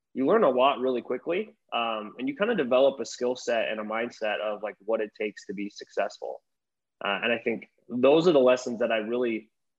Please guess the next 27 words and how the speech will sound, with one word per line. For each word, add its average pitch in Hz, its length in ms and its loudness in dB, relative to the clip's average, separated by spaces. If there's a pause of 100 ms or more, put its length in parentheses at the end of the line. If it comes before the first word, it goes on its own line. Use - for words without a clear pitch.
(100)
you 113 100 -8
know, 117 80 -4
applied 127 680 0
to, 107 440 -6 (800)
to - 60 -20
kind 185 160 -2
of 151 60 -2
starting 131 420 0
all, 120 280 2
a 127 60 -2
lot 127 200 0
of 123 40 -2
the 117 80 -4
companies 117 440 -4
that 104 100 -4
I've 98 120 -6
started, 95 360 -6
right? 104 200 -4
Is, 101 200 -10 (580)
are 127 60 0
you 135 120 4
willing 143 300 4
to 139 60 2
put 139 200 2
in 131 140 0
an 117 100 -2
un-, 120 300 -4